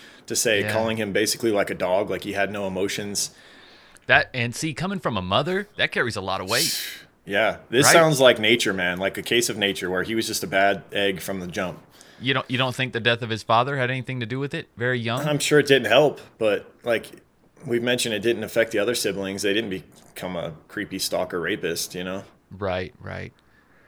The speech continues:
Speaker 2: But he was
Speaker 1: Uh,
Speaker 2: the oldest, though.
Speaker 1: Yeah.
Speaker 2: He was the
Speaker 1: Yeah,
Speaker 2: oldest.
Speaker 1: you're right there.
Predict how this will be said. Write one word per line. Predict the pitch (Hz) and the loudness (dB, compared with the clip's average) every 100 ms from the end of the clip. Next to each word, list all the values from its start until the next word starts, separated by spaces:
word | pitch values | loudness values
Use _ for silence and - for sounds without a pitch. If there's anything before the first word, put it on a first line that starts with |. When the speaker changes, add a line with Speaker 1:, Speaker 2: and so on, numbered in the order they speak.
| _ _ _ | _ _ _
Speaker 2:
But | 131 120 | -2 0
he | 147 | -2
was | 165 175 143 | -2 -2 -2
Speaker 1:
Uh, | |
Speaker 2:
the | 127 117 110 - | -2 -4 -4 -2
oldest, | 120 143 - - - | -2 -2 -6 -10 -10
though. | 65 55 - _ _ _ _ _ _ | -10 -10 -14 _ _ _ _ _ _
Speaker 1:
Yeah. | 127 107 92 | 0 2 2
Speaker 2:
He | |
was | 127 113 | -4 -8
the | 107 | -10
Speaker 1:
Yeah, | - | -4
Speaker 2:
oldest. | 117 135 139 - 110 | 0 4 4 2 -4
Speaker 1:
you're | 117 | 2
right | 110 104 | 2 2
there. | 101 98 | 2 0